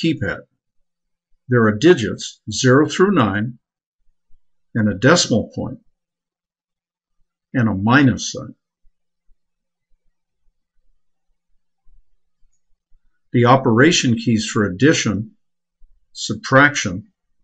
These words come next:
multiplication, and division are the blue keys on the right.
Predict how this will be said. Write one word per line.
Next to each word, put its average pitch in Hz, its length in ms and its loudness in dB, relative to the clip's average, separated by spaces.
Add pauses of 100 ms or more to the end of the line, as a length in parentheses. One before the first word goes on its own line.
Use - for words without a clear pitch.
(460)
multiplication, 117 1040 -4 (720)
and 107 180 -2
division 107 680 -2 (1120)
are 113 120 -2
the 117 80 0
blue 127 320 2
keys 113 300 -2
on 104 140 -2
the 98 60 -4
right. 101 380 0